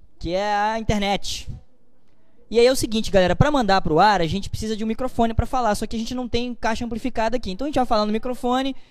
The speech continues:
sem ouvir a nossa voz amplificada, tá, beleza? Aí, quem quiser fazer uma pergunta, quem quiser reclamar da vida, quem quiser mandar um alô pra mamãe, papai, tem que usar o microfone. Valeu, galera? A gente vai tá com a galera da Transparência Hacker hoje aqui.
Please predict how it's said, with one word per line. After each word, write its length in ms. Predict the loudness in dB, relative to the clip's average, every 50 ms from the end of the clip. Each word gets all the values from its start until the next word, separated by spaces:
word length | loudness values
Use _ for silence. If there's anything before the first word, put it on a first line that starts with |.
| -20 -20 -20 -20 -18 -6
sem 280 | -2 0 2 2 2 2
ouvir 180 | 0 0 0 -2
a 40 |
nossa 240 | -2 0 0 -2 0
voz 160 | 0 0 -2
amplificada, 720 | -2 -2 -4 -4 -4 -2 0 0 0 0 -2 -4 -6 -6 -12 -12 -4
tá, 80 | -2 -2 -2 -2
beleza? 440 | -2 -4 -2 0 0 0 0 -2 -6 -6 -12 -16 -6
Aí, 220 | -4 -2 -2 -2 -4 -10 -10 -12 -12
quem 100 | -10 -8
quiser 220 | -4 -2 -2 0 0
fazer 160 | 0 0 0
uma 100 | 0 0
pergunta, 800 | 0 0 0 0 -2 -4 -2 -2 -2 -2 -2 -4 -4 -4 -6
quem 120 | -6 -6 -8
quiser 640 | -10 -10 -8 -6 -4 -2 -2 0 -2 -2 -4 -6 -10 -16 _ _ -20 -20 -20 -20 -6
reclamar 340 | -2 -2 -2 0 -2 -4 -2
da 100 | -2 -2
vida, 400 | -2 -2 -4 0 0 0 -2 -2
quem 80 | -6 -10
quiser 460 | -10 -6 -6 -4 -4 -4 -4 -4 -4
mandar 240 | -4 -2 -2 0 0
um 60 | 2
alô 120 | 2 2
pra 120 | 2 2 0
mamãe, 320 | 2 2 2 2 2 0
papai, 440 | -2 -2 2 2 2 2 2 0 -2 -8 -14 -18 -20 _ -20 -20 -20 -8 -6
tem 120 | -6 -4
que 80 | -2 -2
usar 80 | -2
o 20 | -2
microfone. 480 | -4 -6 -6 -6 -6 -6 -6 -6 -6
Valeu, 300 | -6 -4 -4 -2 -2 0
galera? 320 | 0 0 0 -2 -4 -4 -6
A 20 |
gente 160 | -6 -6 -4
vai 80 | -4 -4
tá 100 | -2 -2
com 60 | -2
a 60 | -2
galera 240 | 0 0 0 -2 -2
da 160 | -2 -2 -2
Transparência 760 | 0 0 0 4 4 6 6 8 4 6 2 0 0 2 2
Hacker 420 | 4 4 4 4 4 2 2 0
hoje 200 | 2 2 0 0
aqui. 340 | -2 -4 -4 -2 -2 -4 -4